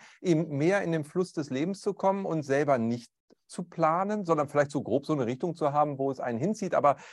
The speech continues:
äh, wie kann der göttliche Plan geschehen, wenn ich als, meine Wahrnehmung, die ja relativ begrenzt ist im Alltag oftmals, leider Gottes,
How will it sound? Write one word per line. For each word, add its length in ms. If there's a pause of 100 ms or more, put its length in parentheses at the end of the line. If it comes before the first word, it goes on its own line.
(640)
äh, 160
wie 180
kann 320
der 100
göttliche 360
Plan 560 (100)
geschehen, 760
wenn 240
ich 440
als, 440 (300)
meine 840
Wahrnehmung, 520
die 120
ja 120
relativ 420
begrenzt 380
ist 120
im 100
Alltag 400
oftmals, 440
leider 240
Gottes, 280